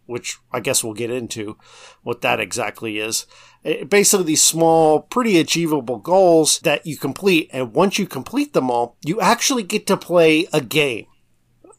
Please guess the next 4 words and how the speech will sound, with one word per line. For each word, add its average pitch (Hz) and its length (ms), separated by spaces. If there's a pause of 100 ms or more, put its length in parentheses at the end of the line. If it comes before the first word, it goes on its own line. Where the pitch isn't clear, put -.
(160)
And 143 420 (540)
you 131 220
go 185 380
into 156 720